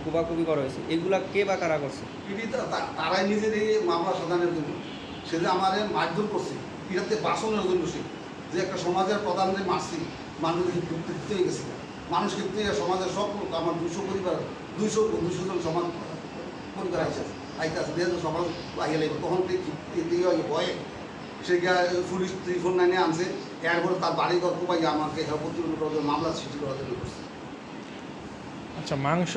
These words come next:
Speaker 3: বন্টন নিয়ে আসলে যে ঘটনাটা, এটা কি আসলে সত্য কিনা বা এটা মূল
Speaker 2: এটা
Speaker 3: ঘটনা আমরা জানতে চাই আসলে।
Speaker 2: আহ, আমরা যদি স্থানীয়ভাবে, আমার কথা বিশ্বাস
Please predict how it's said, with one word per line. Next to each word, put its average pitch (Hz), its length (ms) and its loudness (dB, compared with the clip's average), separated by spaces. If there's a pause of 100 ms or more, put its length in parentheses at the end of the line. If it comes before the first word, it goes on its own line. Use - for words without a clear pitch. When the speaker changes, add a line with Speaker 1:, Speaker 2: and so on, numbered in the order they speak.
Speaker 3:
বন্টন 208 340 4
নিয়ে 214 200 6
আসলে 190 360 4
যে 190 180 4
ঘটনাটা, 160 480 4
এটা 139 160 2
কি 143 120 0
আসলে 165 280 0 (100)
সত্য - 340 0
কিনা 131 260 2
বা 135 120 4
এটা 139 280 0 (540)
মূল 170 140 4
Speaker 2:
এটা 214 260 6
Speaker 3:
ঘটনা 185 320 6
আমরা 185 160 6
জানতে 180 340 6
চাই 170 160 4
আসলে। 135 240 2
Speaker 2:
আহ, 180 180 2
আমরা 190 340 4
যদি 190 260 -2
স্থানীয়ভাবে, 196 720 2
আমার 175 300 2
কথা 170 260 -2
বিশ্বাস - 360 -2